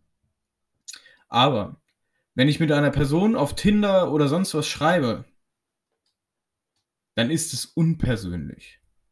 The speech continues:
Weil das, du siehst halt einfach nur oberflächlich einen Menschen und er bringt dir kein Vertrauen entgegen zu sagen, „Okay, ich nehme dich mal ein ganz kleines Stückchen mit in mein Privatleben.“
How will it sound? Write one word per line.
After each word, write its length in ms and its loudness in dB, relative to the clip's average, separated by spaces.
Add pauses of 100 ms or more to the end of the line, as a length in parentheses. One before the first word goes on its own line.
(720)
Weil 200 6
das, 320 0 (160)
du 600 -2
siehst 360 6
halt 140 4
einfach 300 0
nur 520 2 (160)
oberflächlich 720 -2
einen 160 0
Menschen 560 -2 (1500)
und 160 2
er 80 4
bringt 280 2
dir 120 -2
kein 280 0
Vertrauen 440 0
entgegen 360 -4
zu 140 -8
sagen, 420 -2
„Okay, 380 -4
ich 140 -6
nehme 220 2
dich 160 -4
mal 80 0
ein 80 -2
ganz 180 0
kleines 280 0
Stückchen 380 -4
mit 160 -2
in 80 -4
mein 180 0
Privatleben.“ 680 -6